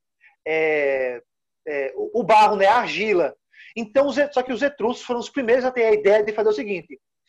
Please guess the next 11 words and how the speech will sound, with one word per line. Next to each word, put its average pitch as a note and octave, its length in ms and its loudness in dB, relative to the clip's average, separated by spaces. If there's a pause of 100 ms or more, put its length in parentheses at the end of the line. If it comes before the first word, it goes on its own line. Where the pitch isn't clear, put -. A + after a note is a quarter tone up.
(300)
criar D4 300 4
um G#3+ 120 0
bloco F3+ 320 4
de F3 100 0
argila G3 520 2
maior, F3 640 0
mais F#3+ 260 -2
grosso, F3+ 440 0
mais F3 260 -2
forte, F3 720 -2 (260)
né, F#3 220 0